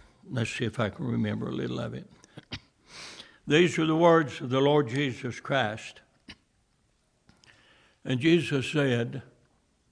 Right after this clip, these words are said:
"Let not your heart be troubled. You believe in God, believe also in me. In my Father's house are many mansions.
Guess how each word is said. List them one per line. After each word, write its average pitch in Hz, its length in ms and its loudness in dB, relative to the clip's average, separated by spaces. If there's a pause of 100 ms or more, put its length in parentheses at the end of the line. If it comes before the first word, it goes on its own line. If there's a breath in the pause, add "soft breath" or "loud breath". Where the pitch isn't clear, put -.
(760)
"Let 160 260 0
not 165 260 0
your 131 180 0
heart 120 320 -2
be 123 100 -4
troubled. 127 600 -2 (580)
You 123 140 -6
believe 117 340 2
in 123 140 -4
God, 120 420 -4 (420)
believe 110 300 -2
also 117 480 -4
in 123 140 -2
me. 135 320 -10 (640)
In 131 120 0
my 139 140 4
Father's 147 460 2
house 127 400 0
are 143 80 -4
many 147 260 0
mansions. 113 680 -6